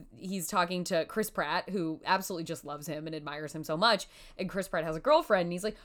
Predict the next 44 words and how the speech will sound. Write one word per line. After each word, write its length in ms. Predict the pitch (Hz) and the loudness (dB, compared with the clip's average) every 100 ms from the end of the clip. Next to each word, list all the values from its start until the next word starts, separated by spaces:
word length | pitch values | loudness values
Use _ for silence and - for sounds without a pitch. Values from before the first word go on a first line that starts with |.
| - | -2
"Oh, 100 | 359 | 2
we 80 | 370 | 4
should, 240 | 370 302 | 2 2
like, 160 | 277 277 | 2 0
you, 120 | 269 214 | -6 -4
you 240 | 247 311 | 2 6
have 140 | 320 311 | 6 8
a 20 | |
girlfriend 400 | 523 508 330 233 | 6 8 6 4
now. 100 | 226 | 2
That's 160 | 285 - | 0 -2
really 140 | 349 | 0
great. 200 | 440 427 | 2 2
We 80 | 254 | 2
should 140 | 285 | 0
go 60 | 285 | 0
on 80 | 294 | 2
a 40 | |
double 180 | 311 311 | 2 2
date 220 | 359 381 | -2 -4
sometime." 420 | 277 226 208 170 | -4 0 2 2
And, 180 | 170 156 - - - - - _ | 2 -2 -12 -20 -20 -20 -20 _
you 80 | 214 | 2
know, 120 | 208 214 | 4 4
Theodore's 380 | 269 233 240 | 2 2 2
kinda 180 | 220 202 | 0 0
nervous, 440 | 226 175 202 294 254 | 4 4 4 2 0
and 240 | 180 185 | 0 -2
he's 220 | 185 233 196 | -4 -2 -2
like, 160 | - - _ _ - | -4 -10 _ _ -10
"Well, 100 | 220 | -4
she's 200 | 320 302 | 0 2
an 80 | 262 | 6
O 200 | 196 190 | 8 8
S." 400 | 185 160 160 - | 8 4 0 0
And 140 | 233 214 | 0 2
imme-, 340 | 233 262 226 | 0 0 2
like, 160 | 233 233 | 2 4
without 380 | 262 254 320 | 8 10 10
a 60 | 339 | 8
beat 440 | 202 247 247 240 - | 2 2 2 0 2
passing, 420 | 220 185 190 196 | 4 4 4 -2
Chris 160 | 262 | 0
Pratt, 200 | 262 262 | 2 0